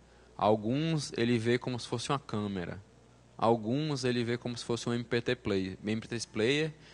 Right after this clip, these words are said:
e às vezes no, no próprio celular você pode escolher se ele vai aparecer como um player de música ou como um pendrive ou sei lá o quê. E aí às vezes falta só o pacote certo pra,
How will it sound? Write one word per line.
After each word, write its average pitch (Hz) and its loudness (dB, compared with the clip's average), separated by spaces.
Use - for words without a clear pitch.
e 127 4
às 117 6
vezes 143 2
no, 143 -2
no 135 -2
próprio 151 2
celular 135 4
você 131 -2
pode 131 2
escolher 113 0
se - -8
ele 104 -2
vai 104 4
aparecer 101 -2
como 101 -6
um 95 -8
player 107 2
de 104 -2
música 127 0
ou 113 2
como 104 -4
um 98 -8
pendrive 101 2
ou 104 -4
sei 107 -6
lá 107 -2
o 107 -4
quê. - -12
E 101 0
aí 101 4
às 110 0
vezes 107 -8
falta 107 -2
só 113 -2
o 104 -4
pacote - 0
certo 98 -4
pra, 101 -2